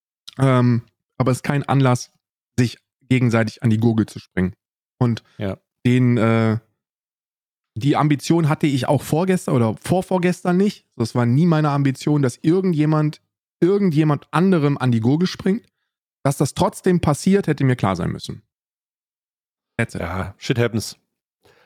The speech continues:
Speaker 2: Mund abwischen, weitermachen. Ne?
Speaker 1: Ja,
Speaker 2: Sagt,
Speaker 1: das für, das
Speaker 2: äh, der
Speaker 1: für mich,
Speaker 2: größte
Speaker 1: das an der Stelle muss ich auch sagen, ist für mich leicht gesagt, ne? Also für mich ist leicht gesagt, weil f-, meine, äh, Konsequenzen da quasi gar nicht da sind. So, ich, äh,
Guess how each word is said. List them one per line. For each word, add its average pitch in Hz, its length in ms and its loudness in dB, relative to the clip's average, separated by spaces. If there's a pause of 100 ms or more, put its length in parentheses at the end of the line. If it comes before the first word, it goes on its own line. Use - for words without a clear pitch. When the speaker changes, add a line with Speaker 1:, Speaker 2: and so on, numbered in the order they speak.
Speaker 2:
Mund 156 240 0
abwischen, 151 360 0
weitermachen. 147 580 0 (1400)
Ne? 113 180 0 (100)
Speaker 1:
Ja, 123 140 2
Speaker 2:
Sagt, 131 120 2
Speaker 1:
das 139 140 -4
für, 160 160 2
das 101 160 0
Speaker 2:
äh, - 40 2
der 101 120 2
Speaker 1:
für 175 80 2
mich, - 200 2
Speaker 2:
größte - 80 -4
Speaker 1:
das 143 160 -4
an 147 120 2
der 156 140 2
Stelle 165 180 -2
muss 135 80 2
ich 120 60 2
auch 123 80 2
sagen, 113 160 2
ist 104 80 -4
für - 80 -6
mich 113 160 0
leicht 104 180 0
gesagt, 82 380 -4
ne? 92 160 -2 (400)
Also 98 140 0
für 113 80 2
mich 123 120 4
ist 120 100 -6
leicht 117 200 0
gesagt, 120 340 0
weil 110 220 0
f-, - 220 -16 (280)
meine, 110 540 2
äh, 110 140 0 (140)
Konsequenzen 110 640 -2
da 107 100 2
quasi 107 360 0
gar 107 200 -2
nicht 104 180 -2
da 117 160 2
sind. 113 200 2
So, 107 160 0
ich, 104 120 -4 (140)
äh, 107 120 0